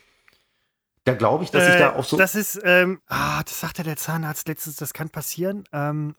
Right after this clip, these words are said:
Speaker 2: oh, wie heißt das?
Speaker 1: Das ist so ein Bakteriennest, das sich da
Speaker 2: Ja, ja, ja, ja,
Speaker 1: aufgescheucht hat.
Speaker 2: das, das, genau, das, das, äh, fliegt dann alles raus und so weiter. Ähm,
Speaker 1: Und weißt du, woran ich diesen Geschmack, oder das ist ja
Speaker 2: Ach,
Speaker 1: auch so ein
Speaker 2: verdammt.
Speaker 1: Bitte?
Speaker 2: Ja.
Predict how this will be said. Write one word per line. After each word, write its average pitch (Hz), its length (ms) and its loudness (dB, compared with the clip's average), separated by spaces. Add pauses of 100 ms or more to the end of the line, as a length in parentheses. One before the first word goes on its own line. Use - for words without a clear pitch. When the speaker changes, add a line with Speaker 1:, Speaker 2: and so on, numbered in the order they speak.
Speaker 2:
oh, 110 340 -6
wie 120 140 -12
heißt 160 540 -12
das? - 80 -18
Speaker 1:
Das - 180 -4
ist 165 100 2
so 139 80 4
ein 120 120 0
Bakteriennest, 92 1400 0
das 87 120 -2
sich 104 120 -4
da - 120 0 (220)
Speaker 2:
Ja, 165 100 6
ja, 220 140 8
ja, 226 100 8
ja, 233 140 4
Speaker 1:
aufgescheucht 220 40 2
hat. 180 60 0
Speaker 2:
das, 196 160 -2
das, 180 120 -4 (340)
genau, 196 360 2
das, 180 180 2
das, - 240 -6
äh, 170 400 -2
fliegt - 320 -8
dann 180 80 0
alles 139 240 -4
raus 208 200 2
und 214 80 -6
so 190 120 -8
weiter. 208 420 0
Ähm, 151 300 0
Speaker 1:
Und 143 140 4
weißt 143 260 2
du, 175 100 0
woran 151 260 4
ich 175 120 -2
diesen 175 240 2
Geschmack, 143 600 2
oder 135 180 4
das 123 200 2
ist 120 80 0
ja 151 80 4
Speaker 2:
Ach, - 60 0
Speaker 1:
auch 127 40 0
so 131 80 0
ein 135 60 2
Speaker 2:
verdammt. 117 280 -2 (600)
Speaker 1:
Bitte? 139 320 0 (320)
Speaker 2:
Ja. 143 180 -4